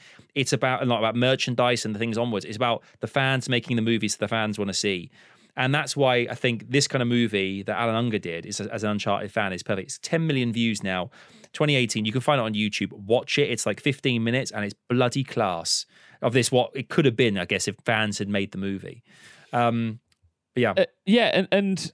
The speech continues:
Speaker 2: the thing is as well, like, when the trailer dropped for Uncharted, there was a lot of people saying, "This doesn't feel right. Th-, this, this casting doesn't feel right."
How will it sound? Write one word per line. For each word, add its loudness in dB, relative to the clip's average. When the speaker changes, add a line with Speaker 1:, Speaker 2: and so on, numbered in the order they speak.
Speaker 2:
the 4
thing 2
is 4
as 2
well, 6
like, 6
when 4
the 2
trailer 4
dropped 2
for 2
Uncharted, 2
there 6
was 6
a 6
lot 4
of 2
people 2
saying, 4
"This 0
doesn't 0
feel 6
right. 2
Th-, 2
this, 2
this 0
casting -2
doesn't -2
feel 4
right." 0